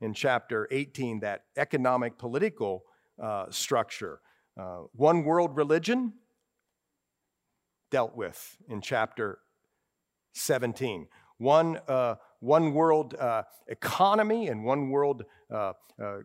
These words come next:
kind of union and that we've seen in the last several years, uh, start to move to, that is being dealt with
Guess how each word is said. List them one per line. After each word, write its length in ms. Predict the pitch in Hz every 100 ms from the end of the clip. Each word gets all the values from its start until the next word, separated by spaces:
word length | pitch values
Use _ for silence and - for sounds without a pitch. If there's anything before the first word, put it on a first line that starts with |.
| -
kind 220 | - 135 113
of 100 | 107
union 640 | 120 120 151 190 202 208 180
and 200 | 110 120
that 140 | 117
we've 200 | 120 110
seen 400 | - 156 156 165
in 100 | 143
the 180 | 110 104 110
last 440 | 117 131 147 -
several 420 | - - 151 143
years, 540 | 127 131 147 156 147 - _ -
uh, 140 | 110 101 - _ -
start 340 | - 156 143
to 80 | 127
move 400 | 113 139 175 180
to, 220 | - 190
that 320 | 175 135 165 -
is 160 | 127
being 380 | 107 127 117 107
dealt 260 | 117 110 113
with 320 | 113 107